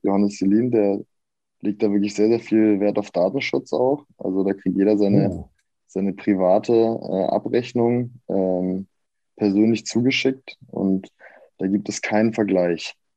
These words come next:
Speaker 1: Also
Speaker 2: Äh, für was hast du zuletzt gezahlt?
Speaker 1: Also ich muss sagen, ich glaub, mein häufigster Posten in der Mannschaftskasse ist, wir haben so ein, ja, wir haben so ein, so ein, so ein Netz, so ein Sportnetzwerk, äh, mit so einer App,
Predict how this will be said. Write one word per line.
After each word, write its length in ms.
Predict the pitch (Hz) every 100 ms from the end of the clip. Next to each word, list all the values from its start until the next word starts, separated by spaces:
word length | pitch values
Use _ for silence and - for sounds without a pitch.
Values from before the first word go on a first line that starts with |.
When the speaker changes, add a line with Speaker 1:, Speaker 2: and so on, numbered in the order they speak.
| _
Speaker 1:
Also 260 | - 98 101
Speaker 2:
Äh, 120 | 98 107
für 120 | 120
was 100 | 120
hast 140 | 139
du 60 | 156
zuletzt 320 | 151 143 143
gezahlt? 380 | 147 - 143 156 _ _ _ -
Speaker 1:
Also 220 | 101 113
ich 140 | -
muss 220 | 135 127
sagen, 220 | - 135 139
ich 80 |
glaub, 140 | - 127
mein 200 | 127 110
häufigster 460 | 127 143 127 139
Posten 400 | 123 - 139 -
in 60 | 127
der 80 | 117
Mannschaftskasse 760 | 117 127 123 - - 123 123
ist, 420 | 120 120 - - 95
wir 220 | 110 110 107 107 104 104 - - - -
haben 140 | 107
so 160 | 101 104
ein, 360 | 104 104 95 _ _ _ _ _ _ _ _
ja, 320 | 87 90 95
wir 500 | 92 90 90 65 -
haben 120 | 92
so 120 | 95 95
ein, 200 | 95 92
so 100 | 92
ein, 180 | 92
so 120 | 87 90
ein 320 | 87 76 50
Netz, 460 | 92 120 - -
so 80 | -
ein 40 | 95
Sportnetzwerk, 1120 | - 107 123 123 120 120 - 107 113 113 117 -
äh, 200 | - 95
mit 140 | 95 -
so 100 | 95
einer 160 | 82
App, 220 | 69 -